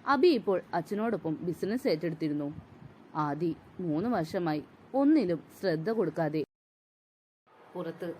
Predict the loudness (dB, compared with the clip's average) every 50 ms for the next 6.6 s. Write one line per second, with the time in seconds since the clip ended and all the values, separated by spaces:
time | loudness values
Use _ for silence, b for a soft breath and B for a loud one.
0 | -10 -8 -6 -6 -6 -4 -4 -4 -4 -4 -6 -8 -10 -8 -6 -4 -4 -4 -4 -6
1 | -8 -16 -10 -4 -2 -2 -2 0 -2 -4 -4 -4 -6 -4 -6 -6 -6 -6 -6 -8
2 | -10 -14 -20 -20 -20 -20 -20 -20 -20 -20 -20 -20 -20 -10 -4 -2 -2 0 0 -2
3 | -4 -4 -4 -6 -2 0 0 -2 -2 -2 -6 -6 -6 -6 -8 -12 -10 -4 -2 0
4 | 0 0 -2 -2 -6 -6 -6 -6 -8 -8 -10 -14 -20 -20 -20 -20 -20 -20 -20 -20
5 | -20 -20 -20 -20 -20 -20 -6 -6 -4 -4 -2 -2 -2 -2 0 -2 -2 -2 -2 -4
6 | -4 -6 -6 -6 -8 -6 -6 -8 -6 -8 -12 -12